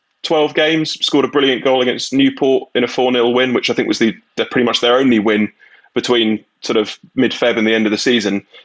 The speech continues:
And off the back of those, those performances, um, the move to Brighton. Um, and, uh, and, and, and it's, it,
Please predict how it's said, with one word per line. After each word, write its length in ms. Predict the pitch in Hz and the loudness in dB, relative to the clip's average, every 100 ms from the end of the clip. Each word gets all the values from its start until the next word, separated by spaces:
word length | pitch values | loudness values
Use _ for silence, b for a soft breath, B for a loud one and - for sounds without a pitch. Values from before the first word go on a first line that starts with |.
| B | B
And 140 | 120 | -4
off 100 | 123 | -4
the 80 | 123 | -4
back 260 | 127 139 131 | -4 -2 -2
of 60 | |
those, 260 | 120 110 - _ - | 0 0 -2 _ -2
those 180 | 120 | -2
performances, 800 | - 107 151 123 98 104 104 - - | -2 -4 -2 -2 0 -2 -2 -4 0
um, 180 | 117 | 0
the 60 | 113 | 2
move 200 | 117 113 | 0 0
to 80 | 107 | -2
Brighton. 540 | 139 139 135 95 98 - | -2 -2 -4 -6 -6 -6
Um, 480 | 110 107 107 107 107 b b b _ | -2 0 0 -2 -6 b b b _
and, 480 | 120 120 113 117 110 | -4 -2 -2 -2 0
uh, 260 | 120 117 - | 2 2 0
and, 260 | 120 127 | 0 -2
and, 0 | |
and 360 | 123 127 - 120 | 0 0 0 -2
it's, 240 | 110 - | -4 -6
it, 120 | - | -4